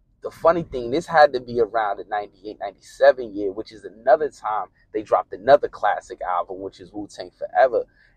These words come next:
And that album, to me, is the greatest Wu-Tang album ever dropped. Not take nothing away from Into the Thirty-six, uh, Chambers, but that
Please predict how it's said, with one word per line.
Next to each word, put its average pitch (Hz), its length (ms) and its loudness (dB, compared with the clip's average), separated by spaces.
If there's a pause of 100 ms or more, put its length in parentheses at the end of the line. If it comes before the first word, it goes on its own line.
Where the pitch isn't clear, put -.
(100)
And 107 180 -6
that 156 200 2 (120)
album, 110 400 2 (100)
to 101 80 -14
me, 120 480 -8
is 104 180 -10
the 90 80 -16
greatest 101 440 -4
Wu-Tang 85 380 -18
album 82 260 -10 (100)
ever 92 240 -6
dropped. - 380 -2
Not 95 220 -6 (280)
take 139 180 0
nothing 139 360 0
away 110 240 0
from - 300 -10
Into - 240 -16
the - 160 -18
Thirty-six, - 580 -10 (360)
uh, - 60 -8
Chambers, 143 800 -8 (340)
but 101 220 4
that 135 320 4